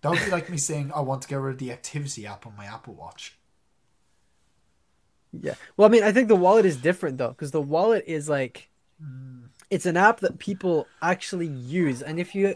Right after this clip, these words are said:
Speaker 2: if you just go and ahead and delete it, then no more Apple
Speaker 1: Yeah.
Speaker 2: Pay, no more anything.
Speaker 1: Yeah, but, like, I don't wanna be carrying this around with me all the time. It's for, oh,
Speaker 2: Exactly.
Speaker 1: that's
Speaker 2: I very rarely carry my wallet around with me now, just 'cause everything I,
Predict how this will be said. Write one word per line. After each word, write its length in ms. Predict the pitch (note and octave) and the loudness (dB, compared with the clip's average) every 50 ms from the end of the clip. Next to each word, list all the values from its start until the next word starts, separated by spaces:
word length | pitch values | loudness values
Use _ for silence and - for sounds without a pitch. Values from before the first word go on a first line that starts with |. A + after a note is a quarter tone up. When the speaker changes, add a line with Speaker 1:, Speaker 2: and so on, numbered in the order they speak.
| - - | -4 -8
Speaker 2:
if 100 | F3 E3 | -8 -6
you 100 | F#3+ F3 | -6 -8
just 320 | D#3 - G3 F#3 - - | -8 -8 -12 -12 -10 -6
go 120 | - F#3+ G3 | -4 -2 -2
and 200 | G3 F3+ E3+ - | -2 -4 -4 -6
ahead 320 | - D#3+ E3 D#3+ E3 E3 F3 | -6 -6 -6 -4 -4 -4 -4
and 140 | E3+ D#3 C#3 | -4 -4 -4
delete 340 | C#3 C3 B2+ C#3 F3 F#3 | -6 -4 -4 -4 -2 0
it, 220 | D#3 C3 B2 A#2 - _ _ _ _ _ _ _ _ _ - - - - _ - - | 0 0 0 0 -4 _ _ _ _ _ _ _ _ _ -20 -20 -20 -20 _ -12 -6
then 360 | C#3+ D3+ E3 E3 D#3+ D#3 D3+ | -2 -2 -2 -2 -2 -4 -2
no 140 | D#3 D#3 D#3+ | -2 -2 -2
more 180 | E3+ E3 D3+ C#3+ | -2 -2 0 2
Apple 240 | C#3+ D3+ - E3+ D#3 | 2 0 0 -2 -4
Speaker 1:
Yeah. 80 | - | -4
Speaker 2:
Pay, 220 | E3 D#3+ D#3+ D#3 D3+ | -2 -2 -2 -2 -2
no 120 | D3+ D3+ | -4 -6
more 160 | D3+ C#3+ C3+ | -6 -6 -6
anything. 360 | C#3 D#3+ E3+ D3+ - - C#3 C3+ _ _ _ _ _ _ _ _ - - - - _ _ - | -6 -6 -8 -10 -12 -14 -18 -18 _ _ _ _ _ _ _ _ -20 -20 -20 -20 _ _ -8
Speaker 1:
Yeah, 200 | D3 C#3 D3+ C#3 | -4 -2 -2 -2
but, 140 | - G#2+ A2+ | -2 -4 -10
like, 280 | A2 G2+ G#2+ - - _ - | -12 -12 -14 -16 -18 _ -14
I 60 | A2+ - | -12 -10
don't 120 | C#3 C3 | -10 -10
wanna 120 | B2+ B2 | -10 -10
be 60 | A#2 A#2 | -14 -14
carrying 260 | - A#2 A#2 A2+ G#2+ G2+ | -14 -14 -14 -14 -14 -14
this 200 | A#2 A#2 - A#2 | -12 -12 -12 -12
around 240 | G#2+ G2+ G2 G2 | -12 -14 -14 -14
with 100 | G2 - G2 | -16 -20 -20
me 100 | G2+ F#2+ | -20 -20
all 140 | F#2 F#2 F#2 | -18 -18 -18
the 100 | - G2 | -18 -18
time. 300 | - - - E2 D2+ G2 G2+ _ _ _ _ | -18 -18 -20 -20 -20 -20 -20 _ _ _ _
It's 120 | - - - | -20 -20 -20
for, 180 | - - - - - | -20 -20 -20 -18 -18
oh, 180 | A2+ C3 - - - | -18 -18 -10 -2 0
Speaker 2:
Exactly. 540 | F3 C#3+ D3 E3+ E3 D#3+ - - C3 A#2+ | 2 4 6 6 6 4 4 2 0 0
Speaker 1:
that's 180 | B2 - - - | 0 -2 -6 0
Speaker 2:
I 200 | - D#3 E3+ F3 | 4 6 6 6
very 420 | D#3+ C#3+ D#3+ F3 F3+ G3 G#3 G#3 | 6 6 8 8 10 10 10 8
rarely 380 | G#3 F#3 F#3 F3+ F3+ F3 D#3+ D3+ | 8 8 8 8 8 8 6 6
carry 280 | B2+ - E3+ D#3 D#3 D#3+ | 4 2 4 4 4 4
my 140 | D3 C#3+ C#3+ | 4 2 2
wallet 300 | C#3+ C#3+ C#3+ C#3+ C#3 C3+ | 4 4 4 4 4 2
around 260 | C3+ C3+ C3+ C3 C3 | 2 0 0 0 -2
with 140 | B2+ B2 B2 | -4 -6 -6
me 100 | C3 A#2+ | -6 -6
now, 260 | A#2 A2+ A2 A2 A#2 | -4 -4 -4 -4 -6
just 240 | B2 B2 D3+ D3+ - - | -8 -8 -8 -8 -6 -6
'cause 140 | E3 C3+ | -4 0
everything 600 | D3+ D3+ E3 F3+ G3 F#3+ - F#3+ F3 E3 D3+ D3+ - _ _ _ _ - | 2 2 2 0 -2 -4 -2 -2 -2 -2 -4 -8 -12 _ _ _ _ -6
I, 460 | C#3+ D3+ D3 D3 C#3+ C#3+ C#3 C3+ | -6 -4 -4 -6 -8 -10 -12 -12